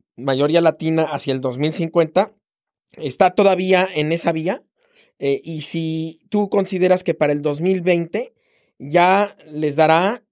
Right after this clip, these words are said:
eh, lo suficiente como para poder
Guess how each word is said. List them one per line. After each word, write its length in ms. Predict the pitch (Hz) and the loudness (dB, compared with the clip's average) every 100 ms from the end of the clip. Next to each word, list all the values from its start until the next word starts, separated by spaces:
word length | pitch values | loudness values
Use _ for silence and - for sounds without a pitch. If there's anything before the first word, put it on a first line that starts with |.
| _ | _
eh, 380 | 139 135 131 127 131 | -12 -8 -6 -6 -6
lo 100 | 143 | -6
suficiente 840 | 151 143 139 180 180 190 226 - | -8 -10 -4 -2 0 -2 -2 -4
como 260 | - 156 151 | -6 -6 -2
para 220 | 151 147 | 0 0
poder 520 | 151 147 170 190 214 | -2 2 4 4 2